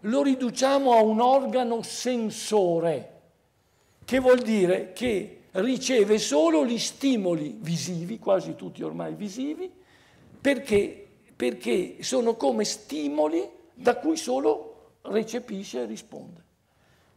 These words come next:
Trasformiamo questo straordinario organo andando, regredendo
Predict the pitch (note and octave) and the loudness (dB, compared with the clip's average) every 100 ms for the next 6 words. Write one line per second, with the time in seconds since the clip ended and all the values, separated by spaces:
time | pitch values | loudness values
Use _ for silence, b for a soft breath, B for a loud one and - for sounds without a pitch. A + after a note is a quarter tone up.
0 | _ A3+ A#3 - C4 B3+ C4 C4 G#3 G3+ | _ 0 0 2 4 4 4 6 6 4
1 | F#3 A3 G#3+ - G#3 - G3+ G3+ F#3+ G#3 | 2 0 0 -2 -4 -2 0 0 -2 -4
2 | A#3 A#3 A3 A#3 B3 D4 D#4 D4 D4 B | -2 -2 0 0 2 2 0 -2 -4 B
3 | B B B B B3 C#4 C4+ B3 B3+ G#3+ | B B B B 0 2 2 6 6 6
4 | G3+ G3+ A#3+ - - G#3 G#3+ C#4+ D4+ A3+ | 4 2 2 2 -2 0 4 4 4 4
5 | B3+ B3 A#3 A#3+ A#3+ C4 C4 C4 D4+ D#4+ | 4 4 4 6 6 4 0 -2 -2 -4